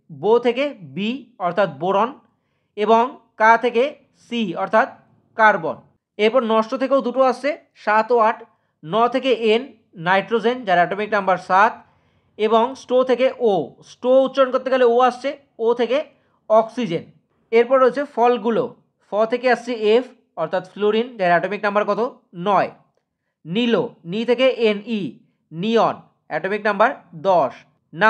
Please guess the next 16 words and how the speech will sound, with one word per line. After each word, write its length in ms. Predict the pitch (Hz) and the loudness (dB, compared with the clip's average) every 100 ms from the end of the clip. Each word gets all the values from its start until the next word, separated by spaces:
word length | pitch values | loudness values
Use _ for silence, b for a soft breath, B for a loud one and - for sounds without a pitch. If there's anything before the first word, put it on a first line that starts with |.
| 220 | 2
হলে, 200 | 226 247 285 _ - 175 | 2 0 -2 _ -12 -2
না 80 | 202 214 | 0 0
থেকে 180 | 233 240 226 208 | 0 -2 -2 -4
এন 100 | 202 | -2
এ, 20 | 254 254 _ _ _ _ _ _ | -4 -8 _ _ _ _ _ _
সোডিয়াম, 420 | 214 214 214 170 110 - _ _ _ _ | -2 0 2 0 -2 -16 _ _ _ _
যার 160 | 160 190 | -4 0
অ্যাটমিক 280 | 185 208 220 214 | 0 -2 -2 -2
নাম্বার 220 | 208 277 - - 202 | 0 0 -4 -6 -2
এগারো। 280 | 196 185 123 - _ _ _ _ _ | 2 0 -2 -14 _ _ _ _ _
মাংস, 400 | 151 214 226 185 175 120 - - 170 | -2 0 0 -4 -8 -8 -12 -8 -4
মাং 120 | 208 214 | -4 -4
থেকে 160 | 226 247 226 | -4 -4 -2
এম 100 | 220 208 | -4 -4
জি, 100 | 208 285 - _ _ _ - | -8 -8 -14 _ _ _ -8
ম্যাগনেসিয়াম, 680 | 175 220 220 240 226 175 | 0 0 2 -2 -2 -4